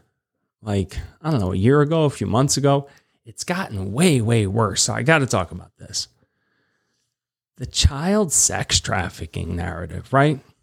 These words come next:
Guys, look, you cannot go on Twitter right now, <clears throat> excuse me, or Facebook, and not see somebody from the right posting something about save the children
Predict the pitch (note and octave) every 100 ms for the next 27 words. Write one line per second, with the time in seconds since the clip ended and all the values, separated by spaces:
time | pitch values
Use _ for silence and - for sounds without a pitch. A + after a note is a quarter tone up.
0 | _ - A#2+ E2+ - - - - C3 -
1 | - - - _ _ _ _ B2 F3 G3+
2 | - E3 E3 C3+ A#2+ B2 A2 G#2+ G#2+ A2+
3 | G#2 F#2+ F2 - D#2+ A2+ - _ _ -
4 | - - G#3 - - - E3+ G#2+ E2+ -
5 | A#2+ A#2+ B2 G2 - - _ _ _ _
6 | _ _ _ _ A#2+ B2 B2+ A#2+ - A#2+
7 | B2 A2 G#2 G#2 G2 F#2+ _ _ _ _
8 | A2+ G#2 G2+ F#2 F2+ F2+ - _ _ _
9 | _ _ _ A#2+ A2+ - G2+ - G2+ F#2+
10 | G2 F2+ D#2 F2 E2+ - _ _ _ _
11 | - A2+ G2+ E2+ F2+ G#2 F2+ - F2+ F2